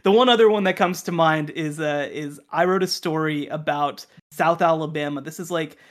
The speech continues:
when they are a very young program. I think that they scheduled a game against Oklahoma State back when I was at, uh, at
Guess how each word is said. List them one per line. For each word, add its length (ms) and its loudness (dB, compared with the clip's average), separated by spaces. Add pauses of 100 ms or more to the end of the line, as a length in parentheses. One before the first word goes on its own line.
(180)
when 140 -4
they 120 4
are 100 6
a 80 2
very 460 2
young 240 2
program. 560 -2
I 60 -2
think 160 -6
that 40 -4
they 100 -4
scheduled 360 -6
a 20 -6
game 240 -4
against 280 -8
Oklahoma 500 -8
State 480 -8
back 180 -10
when 80 -8
I 60 -8
was 180 -8
at, 300 -6
uh, 240 -12 (180)
at 240 -12